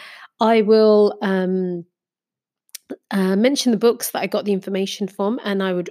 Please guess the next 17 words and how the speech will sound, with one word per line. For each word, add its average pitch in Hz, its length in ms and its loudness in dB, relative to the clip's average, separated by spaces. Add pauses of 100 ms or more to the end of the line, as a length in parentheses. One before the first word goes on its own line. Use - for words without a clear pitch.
highly 247 440 -4
recommend 185 520 -8 (420)
that - 100 -8
you 190 140 -4
read 202 200 -2
them. 196 180 0
Inshallah, 214 520 0 (200)
as 214 400 -6
you 208 220 -2
may 226 160 2
be 233 100 -2
aware, 180 400 0
we've 185 140 -6
started 233 320 -4
a 208 40 -4
book 220 220 -4
club 190 340 -6